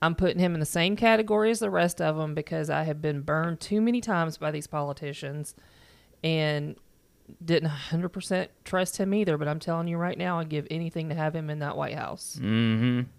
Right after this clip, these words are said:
Speaker 1: Like, seriously.
Speaker 2: That'd be nice.
Speaker 1: Yes.
Speaker 2: <laughs> That'd be real nice.
Speaker 1: Yes. <laughs>
Speaker 2: Um,
Speaker 1: Can
Speaker 2: but
Speaker 1: we
Speaker 2: yeah.
Speaker 1: talk about something a little bit more fun?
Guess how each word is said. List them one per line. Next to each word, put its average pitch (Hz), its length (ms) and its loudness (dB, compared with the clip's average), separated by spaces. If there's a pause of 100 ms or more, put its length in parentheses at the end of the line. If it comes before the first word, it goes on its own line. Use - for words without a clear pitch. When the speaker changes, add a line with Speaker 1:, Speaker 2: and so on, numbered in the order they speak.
(160)
Speaker 1:
Like, - 180 -12 (140)
seriously. - 580 -8
Speaker 2:
That'd 101 160 8
be 120 80 6
nice. 101 520 4
Speaker 1:
Yes. - 380 -12
Speaker 2:
<laughs> - 20 -2
That'd 147 280 6
be - 60 2
real 165 240 8
nice. 113 380 6
Speaker 1:
Yes. - 440 -10
<laughs> 185 720 4
Speaker 2:
Um, 101 720 6 (160)
Speaker 1:
Can 127 140 8
Speaker 2:
but 135 80 8
Speaker 1:
we 117 80 6
Speaker 2:
yeah. 104 120 8
Speaker 1:
talk 90 80 2
about 311 260 -4
something 247 300 -8
a - 20 -4
little 220 140 -4
bit 208 160 -6
more 196 220 -8
fun? 175 320 -8